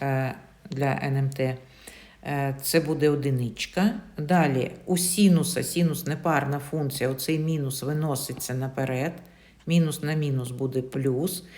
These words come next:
І синус пі на шість тридцять градусів — це одна друга. Тобто це буде півтора.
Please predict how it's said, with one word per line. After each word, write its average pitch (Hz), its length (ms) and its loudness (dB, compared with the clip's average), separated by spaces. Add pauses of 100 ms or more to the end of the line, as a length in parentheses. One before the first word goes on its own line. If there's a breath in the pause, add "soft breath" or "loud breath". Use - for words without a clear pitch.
(260 loud breath)
І 165 80 -2
синус 180 380 4
пі 175 160 0
на 165 140 0
шість 165 320 -2
тридцять 143 320 -4
градусів — 196 500 -2
це 147 140 -2
одна 135 260 -2
друга. 123 460 -8 (540 soft breath)
Тобто 139 240 -4
це 151 220 -2
буде 185 360 0
півтора. 139 520 -6